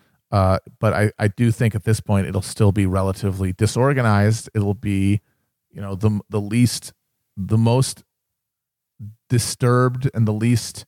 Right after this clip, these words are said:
coherent and the most sort of, like, violently attached members of the, of the movement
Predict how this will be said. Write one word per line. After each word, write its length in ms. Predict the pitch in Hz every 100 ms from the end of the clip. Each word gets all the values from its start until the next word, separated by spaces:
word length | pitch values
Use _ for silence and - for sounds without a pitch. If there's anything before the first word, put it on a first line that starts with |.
| _ _ _ _
coherent 760 | - 113 - - 123 123 113 - _ _ _ _ _
and 120 | 113 104
the 60 |
most 320 | 104 107 98
sort 200 | - 113
of, 120 | 104 -
like, 180 | 104 98
violently 440 | 110 113 113 104
attached 680 | 104 - 113 107 - - - _ _ _ _ _ -
members 400 | 113 117 110 107
of 160 | 92
the, 300 | 101 104 98 - -
of 160 | 101
the 80 | 101
movement 580 | 101 120 113 104 98